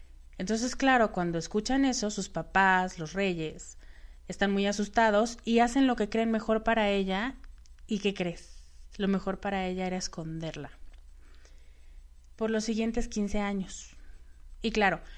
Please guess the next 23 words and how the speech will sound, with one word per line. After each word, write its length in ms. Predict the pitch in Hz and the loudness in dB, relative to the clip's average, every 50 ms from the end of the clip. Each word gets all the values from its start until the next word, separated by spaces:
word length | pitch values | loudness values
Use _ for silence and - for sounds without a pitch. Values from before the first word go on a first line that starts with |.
| - - | -10 -4
mandan 340 | - 196 190 190 202 202 208 | -2 0 2 2 2 2 2
destruir 480 | 202 196 196 - 185 180 180 185 185 | 0 -2 -2 0 2 4 4 4 2
todos 220 | - 190 180 180 180 | 2 2 2 2 2
los 180 | 175 170 - | 0 -2 -2
hilares 300 | 160 160 160 156 170 170 | -2 0 0 0 0 0
del 140 | 180 185 190 | 2 2 4
reino. 300 | - 226 247 233 190 - - - - - - - - - - - - - - - | 4 4 4 4 2 0 -2 -6 -8 -10 -12 -14 -14 -18 -18 -20 -20 -16 -10 -6
Y 100 | 220 226 | -2 2
yo 140 | 247 254 | 2 4
digo, 260 | 269 285 285 233 214 202 | 4 4 4 4 4 2
siendo 360 | 196 220 220 226 226 254 254 | 2 2 2 2 4 6 8
hada, 340 | 240 226 220 214 220 247 262 - - | 8 8 8 8 6 4 2 -2 -2
que 120 | - 196 | -2 0
no 100 | 190 185 | 0 0
te 100 | - 185 | -2 -2
puedes 280 | 175 - 185 180 180 - | 0 2 0 2 2 2
fabricar 400 | 180 170 165 160 - 175 170 170 | 2 2 2 2 4 4 4 4
una 200 | 170 175 175 170 | 4 2 2 2
de 80 | 165 | 2
la 140 | 165 156 156 | 2 0 0
nada, 300 | 160 165 165 170 190 262 277 - - - - - - - - - | 0 0 0 0 0 -2 -4 -8 -12 -18 -18 -18 -18 -18 -16 -10
pero 160 | - 175 160 | -6 -4 -4
bueno. 160 | 151 - - | -4 -4 -4